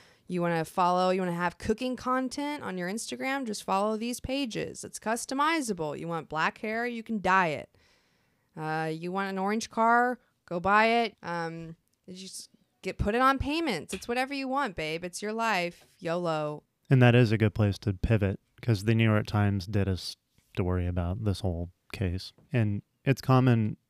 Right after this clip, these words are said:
Speaker 2: on the right to critique the fertility industry and surrogacy and I V F,
Speaker 1: Yeah.
Speaker 2: saying, "Oh, these women shouldn't go to school. They should just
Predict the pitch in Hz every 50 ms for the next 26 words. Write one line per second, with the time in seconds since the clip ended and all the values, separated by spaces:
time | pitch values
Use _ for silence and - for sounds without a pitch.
0 | _ _ - 120 113 107 98 98 104 107 101 98 - - - - 113 - - -
1 | 104 - - 110 101 95 - - - - - _ _ _ - 104 90 - - 98
2 | - - 95 95 95 92 98 92 92 92 95 92 - - 101 92 92 90 90 90
3 | 90 - - - 104 95 95 95 95 90 - - 101 95 95 95 92 90 92 92
4 | 101 95 92 92 95 95 175 156 151 - 110 98 92 90 90 92 92 104 110 107
5 | 101 95 92 101 90 - 92 92 90 92 92 92 90 92 - - - - - 107
6 | - 104 101 98 98 95 98 92 - - 92 87 90 87 87 98 92 - - -
7 | - 101 90 - -